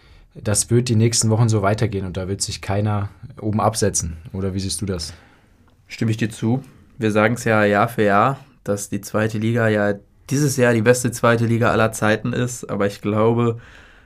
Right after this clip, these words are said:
Speaker 2: gerade mit vier Punkten zwischen Platz eins und Platz zehn ist das schon ein extrem heißer Tanz da oben. Und ich glaube, keiner wird groß traurig unterm Weihnachtsbaum sitzen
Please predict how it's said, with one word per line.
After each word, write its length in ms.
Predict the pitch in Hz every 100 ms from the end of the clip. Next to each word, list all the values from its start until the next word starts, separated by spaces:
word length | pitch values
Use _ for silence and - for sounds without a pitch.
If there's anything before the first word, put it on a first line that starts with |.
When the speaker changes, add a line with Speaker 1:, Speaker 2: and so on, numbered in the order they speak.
| _ _ _ _ _ _ _ _ _ _ _
Speaker 2:
gerade 240 | - 110 123
mit 160 | 123
vier 180 | 123 131
Punkten 280 | 127 127 127
zwischen 280 | - - 127
Platz 240 | 123 113
eins 260 | 107 113 107
und 100 | 110
Platz 320 | 113 110 -
zehn 420 | 113 117 127 120 - -
ist 240 | 117 110 120
das 220 | 117 -
schon 400 | 117 117 120 113 -
ein 60 |
extrem 440 | 165 110 - 120 113
heißer 240 | 110 117
Tanz 260 | 110 107 -
da 100 | -
oben. 240 | 101 127 - -
Und 100 | 104
ich 140 | -
glaube, 260 | 110 107 104
keiner 560 | - 110 120 123 117 - _ -
wird 280 | 117 113 - _ _ _ _ -
groß 280 | 117 123 120
traurig 360 | 117 135 135
unterm 240 | 127 123 120
Weihnachtsbaum 500 | 127 127 - 123 120
sitzen 300 | 123 143